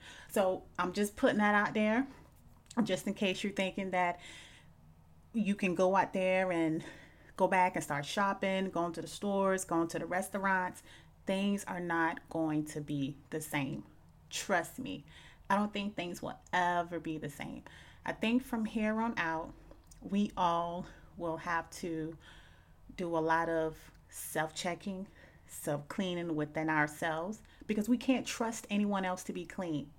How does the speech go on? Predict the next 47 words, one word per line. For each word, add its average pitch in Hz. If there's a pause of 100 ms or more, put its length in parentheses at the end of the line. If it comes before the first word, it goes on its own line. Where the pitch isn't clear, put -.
(180)
So 175
that 180
means 175
we 170
have 165
to -
do 156
it. 110 (640)
Okay? 196 (220)
So 180
I 196
want 226
you 240
guys 208
to -
stay -
safe. 202 (260)
And 190
just 233
because 247
your 175
state -
is 185
opening 190
up, 190 (420)
it -
doesn't 196
mean 202
you 190
go 180
back 175
and 175
do 170
your 165
normal. 160 (240)
Stay -
home 226
for 214
a 190
little 185
while 165
longer, 160 (340)
because 202
I 190
think 202
it's 190
working. 175